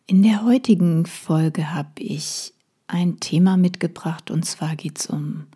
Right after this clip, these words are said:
tolle Beziehungen, um gute Freundschaften, schöne Freundschaften, entspannte Beziehungen und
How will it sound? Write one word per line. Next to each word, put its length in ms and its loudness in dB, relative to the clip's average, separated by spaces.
tolle 280 6
Beziehungen, 880 2
um 380 -2
gute 340 0
Freundschaften, 1400 -4
schöne 480 4
Freundschaften, 1120 -4
entspannte 800 2
Beziehungen 680 -2
und 420 -4